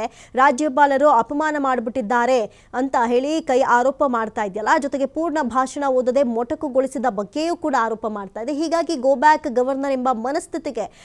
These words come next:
ಕಾಂಗ್ರೆಸ್ ಬಂದಿತ್ತು. ಅದರಲ್ಲೂ ಕೂಡ ಅಂದಿನಿಂದ ಇವತ್ತಿನವರೆಗೂ ಇದೇ ವಿಚಾರ ಸದನದಲ್ಲಿ ಚರ್ಚೆಗೂ ಕೂಡ ಕಾರಣವಾಗ್ಬಿಟ್ಟಿದೆ. ಹಾಗಾಗಿ ಕಾನೂನು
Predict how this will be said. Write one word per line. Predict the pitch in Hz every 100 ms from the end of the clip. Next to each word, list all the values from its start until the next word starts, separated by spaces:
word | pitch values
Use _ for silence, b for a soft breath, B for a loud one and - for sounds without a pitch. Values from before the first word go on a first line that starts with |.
| B -
ಕಾಂಗ್ರೆಸ್ | 330 330 302 294 277
ಬಂದಿತ್ತು. | 254 254 277 240
ಅದರಲ್ಲೂ | 269 302 302
ಕೂಡ | 302 247
ಅಂದಿನಿಂದ | 254 294 311 302 294
ಇವತ್ತಿನವರೆಗೂ | 285 311 302 302 294 302 285
ಇದೇ | 302 302
ವಿಚಾರ | 294 294 294 302 277 B B -
ಸದನದಲ್ಲಿ | 254 262 302 285 311 302 254 B B 294
ಚರ್ಚೆಗೂ | 277 - 339 320 311
ಕೂಡ | 285 302 285
ಕಾರಣವಾಗ್ಬಿಟ್ಟಿದೆ. | 240 233 247 220 220 269 359 339
ಹಾಗಾಗಿ | 359 381 427 440 285
ಕಾನೂನು | 269 311 330